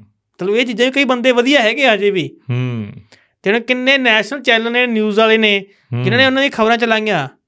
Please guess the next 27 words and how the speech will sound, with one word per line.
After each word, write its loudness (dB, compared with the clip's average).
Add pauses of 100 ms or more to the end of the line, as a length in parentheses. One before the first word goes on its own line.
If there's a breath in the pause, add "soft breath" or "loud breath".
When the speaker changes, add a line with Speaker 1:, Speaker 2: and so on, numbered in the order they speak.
Speaker 1:
ਕਿ -6
Speaker 2:
ਜੀ। -6
Speaker 1:
ਦਵਾਈ 4
ਬਣਾਤੀ 2
ਕਰੋਨਾ 4
ਦੀ 0
ਜੀ, -8
ਇਸ਼ਤਿਹਾਰ 0
Speaker 2:
ਹੂੰ। -6
Speaker 1:
ਵੀ -8
ਉਹਨਾਂ -4
ਨੇ -2
ਲੈ 2
ਲਏ 2
ਸੀ, -4 (260 loud breath)
Speaker 2:
ਹੂੰ। -4
Speaker 1:
ਪਰ -8
ਉਹਨਾਂ 0
ਦੀ -4
ਦਵਾਈ 2
ਦਵੂਈ -2
ਉਹ 4
ਕੋਈ -4
ਬਣੀ 4
ਬੁਣੀ 0
ਨਹੀਂ 2
ਸੀ। -2